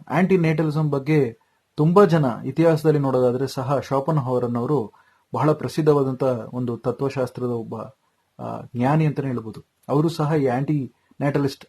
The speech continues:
ಐಡಿಯಾಸ್ ಬಗ್ಗೆ ಬಹಳಷ್ಟು ಮಾಹಿತಿಯನ್ನ ನಮಗೆ ಒದಗಿಸಿದ್ದಾರೆ. ಡೇವಿಡ್ ಬೆನೆಟಾರ್ ಅನ್ನೋರು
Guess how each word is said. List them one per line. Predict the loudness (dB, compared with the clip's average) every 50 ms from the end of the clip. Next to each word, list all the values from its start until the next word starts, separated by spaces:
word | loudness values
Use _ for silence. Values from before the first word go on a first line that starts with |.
| _ -4
ಐಡಿಯಾಸ್ | -2 0 2 2 2 2 0 -4 -6
ಬಗ್ಗೆ | -6 -4 -2 -2 -4
ಬಹಳಷ್ಟು | -4 -2 -4 -6 -6 -6 -4 -2 -2 -2 -2 -8 _ _ _ _ _ -8 -2
ಮಾಹಿತಿಯನ್ನ | 0 2 2 2 0 0 -2 -2 -2
ನಮಗೆ | -4 -4 -2 -2 -2 0
ಒದಗಿಸಿದ್ದಾರೆ. | -2 0 0 -2 -2 0 -4 -4 -4 -4 -12 -12 -16 _ _ _ _ _ _ _ _ _ 4
ಡೇವಿಡ್ | 8 8 8 8 6 6
ಬೆನೆಟಾರ್ | 4 6 4 4 4 4 4 4
ಅನ್ನೋರು | 4 4 2 2 2 0 0 -2 -4 _